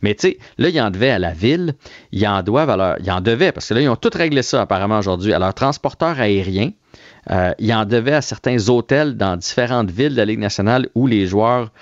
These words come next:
euh, vont, euh, coucher. Ils en devaient dans le fond des joueurs. Bref, les Coyotes de l'Arizona, à un moment donné, là, il va falloir que, qu'on soit sérieux. Ils perdent de l'argent, là. Dans le sondage de Forbes, là, qui est sorti, là, il y a quelques jours,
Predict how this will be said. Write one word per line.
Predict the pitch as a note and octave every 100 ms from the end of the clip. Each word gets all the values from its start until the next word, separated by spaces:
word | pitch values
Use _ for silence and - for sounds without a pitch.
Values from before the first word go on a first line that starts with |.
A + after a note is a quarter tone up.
| - - -
euh, | F2+ E2+
vont, | D#2+ G2 G#2+ G#2+ E2+
euh, |
coucher. | D#2 - - - E3 - - - -
Ils | F#2+ G#2+
en | G#2+
devaient | G#2+ B2+ D3+
dans | C#3 G2+
le | F#2
fond | F2 - E3+ E3
des | G#2 F#2
joueurs. | G2+ C3 E3
Bref, | E2+ B2+ F#3+ D#3+ -
les | G2
Coyotes | - D3 D#3 F#3+
de | A#2+
l'Arizona, | E2+ F2+ G2+ F2 E2+ A2+
à | -
un | G#2
moment | A2+ C#3+ A#2
donné, | D#2+ F2 A2
là, | E2+ F#2
il | - - - -
va |
falloir | - F#2+ B2+
que, | - D#2+
qu'on | - E2+
soit | - A#2
sérieux. | - A2+ F2+ G2 C#3 -
Ils | F#2+
perdent | D3 D#3 B2+ -
de | F#2+
l'argent, | G2 G2+ G2 G2 F#3
là. | D#3
Dans | A2+ F#2+ G2 A#2
le | A2
sondage | - G#2+ C#3 D#3+
de | G#2
Forbes, | F2+ - D#3+ D3 G2
là, | A2
qui | A2+ F2+
est |
sorti, | - - - D#3+
là, | B2+ G2+
il | F2+
y | E2+
a |
quelques | - G2 F2+
jours, | F2 C#3 C#3+